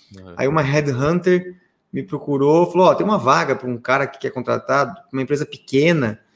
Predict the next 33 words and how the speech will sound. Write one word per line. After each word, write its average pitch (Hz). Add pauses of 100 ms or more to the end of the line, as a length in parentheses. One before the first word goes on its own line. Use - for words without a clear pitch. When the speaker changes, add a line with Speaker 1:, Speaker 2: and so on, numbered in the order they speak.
(180)
Speaker 2:
que -
quer 135
montar 139 (1000)
o, 143
o -
modelo 147
de 151
negócio 127
deles 131
atuando 147
no 143
Brasil, 156 (560)
e -
querem 180
um 190
brasileiro 180
pra 165
fazer 131
isso, 135
só 185
que 185
você -
vai 202
ficar, 196
tem -
que 160
morar 147
em 185
Londres 185
e 254
viajar 302
pro 262
Brasil." 196